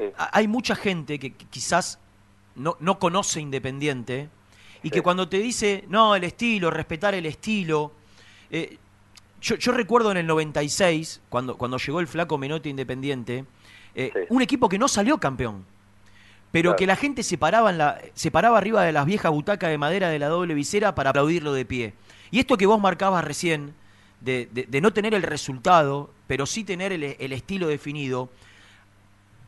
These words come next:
Speaker 2: a mí me hace pensar, o, o, o me convence aún más, de que Independiente, que en Independiente es absolutamente fundamental respetar eso. Porque vos podés conseguir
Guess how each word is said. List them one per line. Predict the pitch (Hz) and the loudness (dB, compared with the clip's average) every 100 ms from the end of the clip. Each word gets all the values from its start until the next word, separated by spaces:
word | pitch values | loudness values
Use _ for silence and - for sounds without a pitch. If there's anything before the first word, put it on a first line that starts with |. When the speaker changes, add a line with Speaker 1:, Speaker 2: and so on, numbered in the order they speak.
| - | 0
Speaker 2:
a | 175 | 2
mí | 233 285 | 2 0
me | 240 | 0
hace | 180 180 | -2 -4
pensar, | 160 156 196 208 - - | -6 -4 -2 -2 -4 -8
o, | 127 | -6
o, | 135 143 | -4 -4
o | 143 | -4
me | 156 147 | -4 -4
convence | 151 190 226 190 | -2 0 0 0
aún | 185 170 | -2 0
más, | 165 143 - - - - - | -2 -2 -8 -20 -20 -20 -2
de | 165 | 0
que | 185 | 2
Independiente, | 196 196 190 202 254 208 214 202 - _ - - | 2 0 0 -2 -4 -2 -2 -2 -8 _ -20 -8
que | - | -2
en | 240 | 0
Independiente | 233 220 202 208 262 | 0 0 0 -2 -4
es | 233 | -2
absolutamente | 185 - 220 254 220 233 240 214 | -2 0 -2 0 0 -2 -2 -4
fundamental | 175 165 160 156 156 175 175 | -4 0 0 0 2 2 2
respetar | 135 127 131 117 131 | -2 -8 -6 -4 -4
eso. | 123 - 107 - - - - - | -6 -8 -12 -14 -20 -20 -20 -8
Porque | - 175 214 | -4 2 4
vos | 285 | 6
podés | 226 269 | 6 6
conseguir | - 196 180 185 196 196 | 4 -2 -2 -2 -2 -4